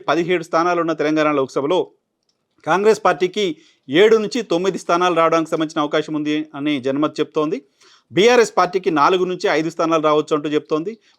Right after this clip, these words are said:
భారతీయ జనతా పార్టీకి రెండు నుంచి మూడు స్థానాలు రావడానికి సంబంధించిన అవకాశం ఉంది అని చెప్తోంది. ఎంఐఎం పార్టీ, ఇంకా అదర్స్ అంటే ఒక స్థానం ఎంఐఎం పార్టీకి రావచ్చు అనేది జన్మత్ పోల్ వేస్తున్న అంచనాగా కనపడుతోంది. ఇది కాస్త ఇంట్రెస్టింగ్ కనపడుతుంది. ఇక్కడ తెలంగాణలో లోక్సభ ఎన్నికల్లో భారతీయ జనతా పార్టీ వర్సెస్ కాంగ్రెస్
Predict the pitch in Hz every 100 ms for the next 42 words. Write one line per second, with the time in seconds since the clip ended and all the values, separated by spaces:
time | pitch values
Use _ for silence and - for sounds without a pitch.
0 | - 180 208 214 190 180 180 170 170 180
1 | 185 151 175 180 180 180 151 156 156 156
2 | 156 147 147 147 147 143 139 139 143 143
3 | 139 143 139 135 143 170 202 _ _ _
4 | 151 185 196 170 156 135 120 117 135 151
5 | 151 147 185 - 143 143 139 120 139 151
6 | 147 143 131 131 131 127 131 120 127 165
7 | - _ _ 120 151 165 143 143 139 135
8 | 131 123 135 131 127 123 123 156 208 220
9 | 214 185 185 196 202 175 151 131 117 139
10 | 202 180 180 208 196 170 254 - _ -
11 | 190 226 196 190 175 170 185 175 _ _
12 | - 175 202 208 190 180 185 180 170 170
13 | 160 180 165 - 151 180 180